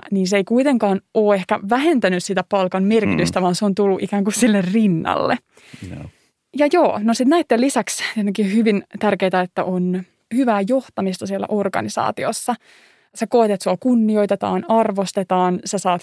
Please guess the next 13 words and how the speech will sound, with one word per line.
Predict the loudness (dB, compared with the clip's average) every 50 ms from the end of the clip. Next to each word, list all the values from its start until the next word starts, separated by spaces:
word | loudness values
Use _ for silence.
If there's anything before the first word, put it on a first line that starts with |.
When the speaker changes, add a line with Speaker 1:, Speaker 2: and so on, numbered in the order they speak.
| -4 -2
Speaker 1:
palautetta | 0 2 2 2 2 2 0 -2 -4 -6 _ _ -2 0 0 0 -2 -6 -8
ja | -6 -4 -4 -6 -6
sulla | -6 -4 -4 -2 -2 0
on | 0 0
niin | -2 -2 -2
kuin – | -2 -2 0 0 -2 -4 _ _ _ _ _ _ _ _ _ -12
Öö, | -10 -8 -8 -8 -8 -10 -10 -12 -12 -14 -14 -14 -14 -14 -16 -20 _ _ -2
niin | 0 2 2 2
se, | 2 2 2
että | 2 2 -2
sä | -2 0
saat | 0 0 0 0
palautetta | 0 0 0 0 0 0 -2 -4 _ -4 -4 -4